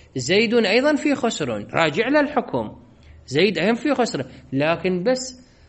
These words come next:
أريد أسأل، هل هي كل أفراد الإنسان في خسر لو بعضها؟ نقول لك أهملنا بيان كمية الأفراد والمصادر، بس الحكم راجع للأفراد لو ما راجع؟ راجع. لهذا إحنا ذكرنا بالشرع.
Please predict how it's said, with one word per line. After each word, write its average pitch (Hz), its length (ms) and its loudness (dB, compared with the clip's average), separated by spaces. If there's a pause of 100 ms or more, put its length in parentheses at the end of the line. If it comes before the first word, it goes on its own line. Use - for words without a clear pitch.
(120)
أريد 160 240 0
أسأل، 131 540 -4
هل 208 140 0
هي 233 240 0
كل 285 280 0
أفراد 254 400 0
الإنسان 254 440 0
في 240 160 -4
خسر 254 340 -2
لو 160 200 2
بعضها؟ 123 680 -4 (320)
نقول 151 240 -2
لك 190 160 -4
أهملنا 139 440 -2
بيان 120 280 -4
كمية 135 460 -6
الأفراد 151 440 -6
والمصادر، 117 440 -10 (340)
بس 151 220 -2
الحكم 151 380 0
راجع 190 340 2
للأفراد 226 540 0
لو 156 60 2
ما 147 100 2
راجع؟ 170 320 -2 (160)
راجع. 131 540 0 (420)
لهذا 202 440 2
إحنا 196 180 0
ذكرنا 156 600 -2
بالشرع. 131 440 -4